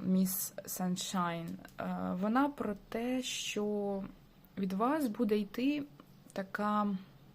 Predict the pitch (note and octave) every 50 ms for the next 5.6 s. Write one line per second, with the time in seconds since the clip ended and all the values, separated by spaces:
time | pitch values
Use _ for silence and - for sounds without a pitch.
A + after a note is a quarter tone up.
0 | - - - - - - - - - - - - G#3+ G#3+ G#3+ G#3+ G3+ - A#3+ B3
1 | B3 - G3 F#3+ F#3+ G3 F#3+ - - G#3+ G3+ F#3+ F#3+ F#3+ G#3+ D4 E4+ E4 C#4+ C4+
2 | A#3 G#3 G#3 G3+ G3+ G3 G#3 G3 - - G3+ G3 - - - - - G#3+ G#3 F#3+
3 | F#3+ G#3+ B3 C4+ B3+ - G#3+ F#3 - - F#3 F3 F3+ F#3+ F#3 - - F3+ E3+ F3+
4 | F3+ F#3 F#3 - E3+ E3+ - F#3+ - - F3+ G3 G3+ G3 - F3 E3 E3+ E3+ -
5 | - F#3+ F#3 F#3 F#3 E3+ D#3 D#3 - - - -